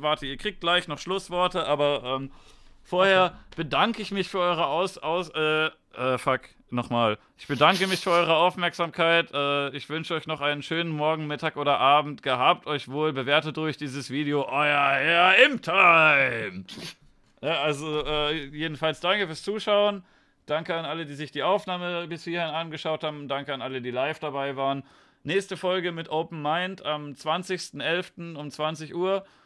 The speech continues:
Speaker 1: Ähm, danach mache ich gerne noch andere Folgen mit anderen Leuten. Äh,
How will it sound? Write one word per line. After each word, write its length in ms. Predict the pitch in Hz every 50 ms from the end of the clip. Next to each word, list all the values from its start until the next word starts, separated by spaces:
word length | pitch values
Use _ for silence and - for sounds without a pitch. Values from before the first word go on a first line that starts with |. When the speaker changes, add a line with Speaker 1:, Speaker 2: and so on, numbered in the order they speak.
| _ _ _ _ _ _ _ -
Speaker 1:
Ähm, 500 | - 147 147 147 147 151 151 156 147 - _ - -
danach 500 | 143 143 147 147 151 156 160 165 160 -
mache 180 | 160 156 151 156
ich 100 | 143 -
gerne 260 | 156 156 175 180 175
noch 120 | 170 160
andere 420 | 143 160 175 180 170 156 170 165 -
Folgen 320 | - 165 165 160 160 156
mit 100 | 147 -
anderen 320 | 151 156 160 165 160 160
Leuten. 500 | 151 156 156 160 156 160 160 156 156 151 _ _ _ _ _ _ _ _ _ _ _
Äh, 400 | - - 139 139 139 139 135 135